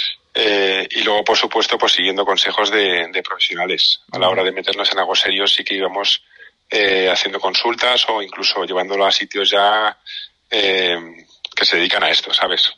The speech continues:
Speaker 2: Ujú.
Speaker 1: Como mecánica o temas de pintura o cualquier otra cosa.
Speaker 2: Ujú. Oye, y en este proyecto, al final, eh, bueno, aparte del homenaje, ¿no? Un poco le, el, el,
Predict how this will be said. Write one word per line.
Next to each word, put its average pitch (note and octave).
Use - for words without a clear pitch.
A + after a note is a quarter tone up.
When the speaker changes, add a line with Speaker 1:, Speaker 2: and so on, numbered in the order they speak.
Speaker 2:
Ujú. C#3
Speaker 1:
Como F2+
mecánica G#2+
o G2+
temas G2
de G2
pintura G#2+
o G#2
cualquier -
otra -
cosa. -
Speaker 2:
Ujú. B2
Oye, D3+
y B2
en A#2+
este D3+
proyecto, F3+
al E3
final, F3+
eh, G#2
bueno, B2+
aparte A#2
del C3
homenaje, C3
¿no? D3+
Un D#3
poco C#3+
le, G#2
el, F#2+
el, F2+